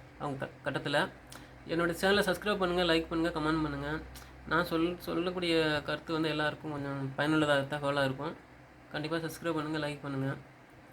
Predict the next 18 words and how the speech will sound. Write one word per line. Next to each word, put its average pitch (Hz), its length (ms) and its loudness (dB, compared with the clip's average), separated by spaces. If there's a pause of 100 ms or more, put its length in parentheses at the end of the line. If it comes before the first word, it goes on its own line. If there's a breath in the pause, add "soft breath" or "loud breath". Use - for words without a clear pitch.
(280 loud breath)
இப்ப - 200 -2 (2250)
இதே 180 200 6
பார்த்தீங்கன்னா, 180 580 4
ச-, 156 540 6
ஒரு 160 180 2
சாதகத்துல 170 680 4
சனி 190 360 6
உச்சத்துல, 160 380 2 (960 loud breath)
சனி 165 300 4
உச்சத்துல 170 420 4
இருந்து, 156 380 2
துலாம் 165 280 6
ராசியில 160 280 4
உச்சத்துல 156 360 0
இருந்து, 143 280 -2 (840 loud breath)
அஹ், 147 480 0
புதன் 185 260 4
வந்து, 170 280 6